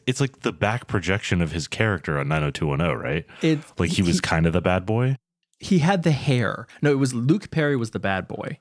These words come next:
Speaker 1: Oh, Luke Perry was the bad boy,
Speaker 2: Mm-hmm.
Speaker 1: right? Yeah, yeah, yeah. Never
Speaker 2: But
Speaker 1: mind.
Speaker 2: you could totally ima-, I mean, I can definitely imagine Luke Perry as, like,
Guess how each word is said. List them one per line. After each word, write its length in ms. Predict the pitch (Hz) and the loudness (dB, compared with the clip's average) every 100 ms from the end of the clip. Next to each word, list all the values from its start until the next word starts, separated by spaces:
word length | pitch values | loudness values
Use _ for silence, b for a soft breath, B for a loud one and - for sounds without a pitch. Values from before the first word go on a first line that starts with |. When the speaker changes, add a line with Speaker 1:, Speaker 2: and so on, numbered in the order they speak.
| - | -6
Speaker 1:
Oh, 80 | |
Luke 200 | 98 120 | 0 0
Perry 200 | - 123 | 2 2
was 120 | 95 87 | 4 0
the 80 | |
bad 200 | 80 80 | 0 -2
boy, 140 | 71 67 | 0 2
Speaker 2:
Mm-hmm. 80 | 73 | 2
Speaker 1:
right? 200 | 78 69 | 2 0
Yeah, 80 | |
yeah, 180 | 69 120 | -2 -4
yeah. 180 | 120 - | -8 -10
Never 100 | 160 | -8
Speaker 2:
But 140 | 143 147 | 2 2
Speaker 1:
mind. 100 | 139 | 4
Speaker 2:
you 80 | 190 | 2
could 160 | 160 | 0
totally 380 | - 165 143 117 | -2 -2 0 0
ima-, 160 | 107 - | 0 -2
I 100 | 123 | 0
mean, 140 | 131 104 | 0 0
I 80 | |
can 140 | 110 110 | -4 -4
definitely 240 | 104 107 | -4 -4
imagine 260 | 95 95 90 | -4 -6 -8
Luke 140 | 90 | -10
Perry 220 | - 90 | -4 -4
as, 140 | 85 82 | -4 -8
like, 120 | 87 | -10